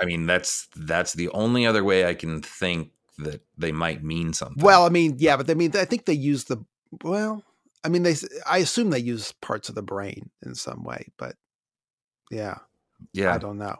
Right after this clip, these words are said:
Speaker 1: I mean, Thecla doesn't, but who knows? Maybe there's something about death. I mean, 'cause, right, they can just all eat parts of Thecla.
Speaker 2: Right.
Speaker 1: Um, unless they sprinkled a bit of the brain
Speaker 2: But
Speaker 1: in
Speaker 2: it's all,
Speaker 1: everywhere.
Speaker 2: it's all
Speaker 1: Yeah, I don't
Speaker 2: ground. I always got, had the sense of it being like ground beef or something
Speaker 1: Yeah,
Speaker 2: molded in the
Speaker 1: I don't
Speaker 2: shape
Speaker 1: know.
Speaker 2: of Thecla.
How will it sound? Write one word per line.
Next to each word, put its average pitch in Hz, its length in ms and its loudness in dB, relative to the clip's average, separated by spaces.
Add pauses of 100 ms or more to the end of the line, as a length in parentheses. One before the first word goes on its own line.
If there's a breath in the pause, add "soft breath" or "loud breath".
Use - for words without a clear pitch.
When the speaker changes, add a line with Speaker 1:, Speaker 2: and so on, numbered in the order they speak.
Speaker 1:
I - 20 0
mean, 113 200 6
Thecla 120 420 4
doesn't, 78 380 -2
but 85 200 -4
who 90 100 -2
knows? 76 160 -2
Maybe 87 220 0
there's 78 200 -4
something 76 300 -8
about 69 300 -8 (300)
death. - 460 -4 (160)
I 76 60 -8
mean, 73 300 -8
'cause, 78 240 -8
right, 82 180 0
they 90 120 -2
can 82 140 -6
just 80 180 -4
all 80 180 0
eat 82 180 -6
parts 82 240 -2
of 76 100 -14
Thecla. 78 340 -6 (240 loud breath)
Speaker 2:
Right. 127 340 0
Speaker 1:
Um, 76 500 -6
unless 95 280 0
they 85 80 -4
sprinkled 87 460 -2
a - 20 -2
bit 76 180 0
of 80 80 -2
the 71 60 -6
brain 76 480 -4 (100)
Speaker 2:
But - 140 -14
Speaker 1:
in - 60 10
Speaker 2:
it's 214 100 4
all, 277 140 12
Speaker 1:
everywhere. 165 220 2
Speaker 2:
it's 196 140 0
all 233 80 6
Speaker 1:
Yeah, 151 140 6
I 64 80 2
don't - 80 -2
Speaker 2:
ground. 170 320 4
I 139 80 4
always 180 260 4
got, 139 160 2
had 139 160 0
the 117 100 -6
sense 127 280 -4
of 110 100 -8
it - 80 -12
being 120 200 -4
like 110 200 -8
ground 110 520 -4
beef 123 280 -6
or 113 80 -10
something 95 340 -6
Speaker 1:
Yeah, 87 300 4
Speaker 2:
molded 90 280 -2
in 104 100 -8
the 104 100 -6
Speaker 1:
I - 20 -4
don't 78 100 -2
Speaker 2:
shape 73 200 -2
Speaker 1:
know. 71 60 -6
Speaker 2:
of - 80 -10
Thecla. 101 420 -6